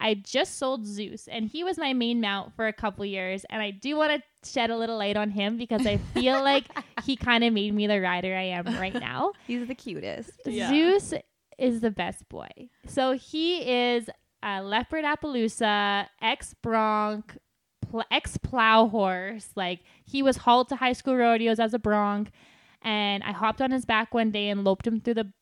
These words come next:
Speaker 1: field, and everyone was like, "That horse is gonna pile you," and he never did. And we just kinda started this connection, and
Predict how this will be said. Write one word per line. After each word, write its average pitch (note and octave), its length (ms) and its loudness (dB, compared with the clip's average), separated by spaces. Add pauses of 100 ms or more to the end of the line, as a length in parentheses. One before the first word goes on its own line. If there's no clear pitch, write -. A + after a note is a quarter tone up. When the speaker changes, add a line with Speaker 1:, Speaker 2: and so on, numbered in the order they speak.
Speaker 1:
field, G#3 340 0
and G3+ 140 -2 (640)
everyone A#3+ 420 4
was A3+ 140 2
like, G#3+ 140 -2
"That G3+ 140 -2
horse B3+ 320 2
is A3+ 80 -2
gonna A3 200 0
pile D4 360 2
you," D4+ 260 -2
and A3+ 220 -2
he A3 120 2
never A#3 340 0
did. G#3+ 480 -4
And A3+ 160 -2
we G#3+ 100 0
just G#3+ 280 -4
kinda A3+ 300 -2
started G#3 300 -4
this G#3 200 -6
connection, G3+ 680 -4 (100)
and G3 560 -4